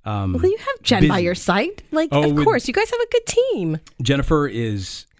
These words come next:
Speaker 1: she's listening, right? Is she?
Speaker 2: She's listening.
Speaker 1: Okay,
Speaker 2: Of course
Speaker 1: she's,
Speaker 2: she is.
Speaker 1: she's the best co-host in the entire
Speaker 2: <laughs>
Speaker 1: world.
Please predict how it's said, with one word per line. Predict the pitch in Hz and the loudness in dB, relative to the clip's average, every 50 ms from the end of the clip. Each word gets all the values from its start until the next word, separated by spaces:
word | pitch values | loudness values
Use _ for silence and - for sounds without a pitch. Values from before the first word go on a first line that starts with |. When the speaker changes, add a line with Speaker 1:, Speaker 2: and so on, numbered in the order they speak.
| _ _ - | _ _ -6
Speaker 1:
she's | 127 - 143 127 110 | -4 -2 0 0 0
listening, | 104 101 95 - 95 87 78 | -2 -4 -4 -4 -4 -6 -6
right? | 67 73 82 95 127 131 135 - _ | -6 -8 -8 -8 -10 -10 -12 -8 _
Is | 117 104 | -4 -4
she? | - - 120 113 107 107 | -2 -2 -2 -2 -2 -4
Speaker 2:
She's | 110 - 311 302 190 | -2 0 -2 0 0
listening. | 143 123 - - 139 - - 202 | -2 -4 -2 0 0 0 2 0
Speaker 1:
Okay, | - 208 | -2 -2
Speaker 2:
Of | 226 | -6
course | - - 330 - | -4 -4 -4 -2
Speaker 1:
she's, | - | -2
Speaker 2:
she | - 151 | -2 -2
is. | 131 127 151 - - - | -2 -2 -4 -4 -4 -2
Speaker 1:
she's | - 135 139 131 123 | 0 0 0 2 0
the | 117 | 0
best | 101 - 107 101 117 - - - | 2 2 2 2 0 -4 -4 0
co-host | - 135 117 101 98 85 87 104 - - - | 0 0 2 2 0 -2 -2 -4 -6 -8 -6
in | - 107 | -6 -4
the | 104 98 95 95 - _ - | -2 -2 -4 -6 -8 _ -4
entire | 117 101 98 - 262 - 233 202 - - 311 - - | -2 0 2 0 0 0 -2 0 2 2 2 2 2
Speaker 2:
<laughs> | 403 415 - | 2 2 2
Speaker 1:
world. | 208 - | 4 4